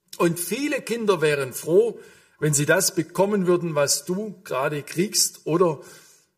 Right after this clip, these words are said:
wären froh, wenn sie das Pausenbrot, das auch zu meiner Kindheits- und Schülerzeit auf dem Schulhof von manchen im Mülleimer gelandet ist, wenn die Kinder das bekommen würden.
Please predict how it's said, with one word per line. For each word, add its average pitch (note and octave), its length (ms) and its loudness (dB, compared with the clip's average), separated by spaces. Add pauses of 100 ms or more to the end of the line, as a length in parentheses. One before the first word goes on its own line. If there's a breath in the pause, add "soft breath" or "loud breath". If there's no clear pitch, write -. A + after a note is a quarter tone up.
(300)
wären C3+ 280 0
froh, F#3 380 2
wenn D#3+ 120 -2
sie C#3 140 -6
das B2 220 -2
Pausenbrot, E3+ 800 0
das - 400 -2 (520 soft breath)
auch B2 140 -8
zu C3+ 200 -6
meiner C3+ 420 -2 (220)
Kindheits- B2+ 640 -2
und A#2+ 260 -14
Schülerzeit B2+ 960 -6 (560 soft breath)
auf - 160 -10
dem A#2+ 140 -10
Schulhof C3 880 -2 (500)
von A2+ 120 -14
manchen B2 440 -10
im A2 400 -14 (500)
Mülleimer B2+ 540 -4
gelandet A2+ 680 -10 (140)
ist, - 460 -8 (420 soft breath)
wenn A2 400 -10
die C3+ 280 -10
Kinder A2 640 -6 (120)
das G#2+ 340 -4
bekommen G#2 460 -8
würden. F#2 340 -10